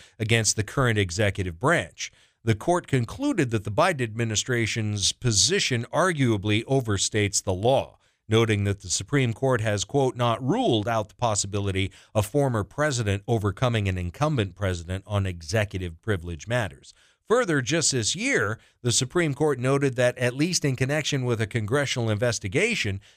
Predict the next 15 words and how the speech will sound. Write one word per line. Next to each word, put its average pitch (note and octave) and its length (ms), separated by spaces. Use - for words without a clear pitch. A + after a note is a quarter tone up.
the C#3+ 80
questions A#2+ 720
whether C3 580
and A2+ 420
in B2+ 280
what B2 200
circumstances A2+ 880
a G2+ 80
former A2+ 400
president G#2+ 540
may A2+ 220
obtain C#3+ 520
a G2+ 60
court G#2+ 320
order G2 340